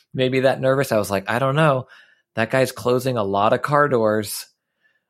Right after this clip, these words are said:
I don't know how they're gonna be able, that looks like New York. I was just there. I don't know how they're gonna do it." And to be fair, the Division, I think, hit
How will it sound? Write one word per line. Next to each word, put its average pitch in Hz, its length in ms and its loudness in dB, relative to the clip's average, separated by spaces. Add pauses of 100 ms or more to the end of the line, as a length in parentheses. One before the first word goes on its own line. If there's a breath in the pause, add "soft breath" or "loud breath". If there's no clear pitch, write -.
(140)
I 104 80 -2
don't 107 100 0
know 110 80 -2
how 113 140 2
they're 117 120 -2
gonna 123 140 -2
be 127 80 0
able, 127 140 2
that 120 180 0
looks 131 220 -4
like 147 160 0
New 151 100 0
York. 165 360 2
I - 80 2
was 117 220 -2
just 139 300 -2
there. 147 380 2
I 110 60 -6
don't 117 100 -6
know 113 60 -6
how 117 160 -4
they're 127 100 -2
gonna 143 140 -4
do 180 200 -2
it." 131 280 0
And 156 260 -2 (420)
to 165 80 -6
be 160 60 2
fair, 170 180 4
the 165 60 2
Division, 156 360 0
I 147 60 0
think, 147 280 -6
hit - 300 -2